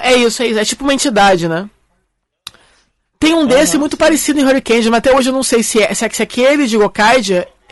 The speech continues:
Speaker 1: ele é pra
Speaker 2: Será que
Speaker 1: ser
Speaker 2: é
Speaker 1: o
Speaker 2: o
Speaker 1: mesmo
Speaker 2: mesmo?
Speaker 1: ou não, não sei. A, e, eles destravam aquele robô quando eles ganham, desculpa, o grande poder lá dos, dos Hurricanes, né? É, aí que eles destravam aquele robô
Speaker 2: Aham.
Speaker 1: e passam a usar direto.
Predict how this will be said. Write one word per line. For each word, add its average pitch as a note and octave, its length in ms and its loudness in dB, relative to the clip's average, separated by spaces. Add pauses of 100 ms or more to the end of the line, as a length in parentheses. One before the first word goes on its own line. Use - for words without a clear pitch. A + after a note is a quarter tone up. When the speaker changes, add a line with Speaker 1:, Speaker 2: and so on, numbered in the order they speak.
(260)
Speaker 1:
ele A#3+ 200 2
é A#3+ 180 4
pra D4 180 0
Speaker 2:
Será - 0 -
que - 100 -2
Speaker 1:
ser B3+ 60 2
Speaker 2:
é - 20 4
Speaker 1:
o A3+ 60 4
Speaker 2:
o - 20 0
Speaker 1:
mesmo G3 140 4 (200)
Speaker 2:
mesmo? C4 40 2
Speaker 1:
ou C4 100 2
não, G3 260 2
não G3+ 80 -4
sei. G#3 140 -2 (400)
A, A3+ 180 0
e, A3+ 220 -2
eles A#3+ 260 2
destravam A#3 640 0
aquele G#3 200 0
robô G#3 440 2 (440)
quando G#3 180 2
eles A3+ 200 4
ganham, A3 480 0 (260)
desculpa, G3 360 -2
o F#3 60 4
grande G#3+ 340 2
poder G#3 400 2
lá F#3+ 240 4
dos, G3+ 320 -2
dos G3 180 -2
Hurricanes, F#3+ 560 0
né? E3 180 -6 (800)
É, D3+ 520 2
aí F3 200 2
que F#3 60 0
eles F#3+ 140 0
destravam G3+ 340 -2
aquele F#3+ 160 -2
robô G#3 260 0
Speaker 2:
Aham. D#3 320 -6
Speaker 1:
e F3+ 60 -4
passam F#3 280 0
a F#3+ 40 2
usar F3 140 2
direto. F3 480 0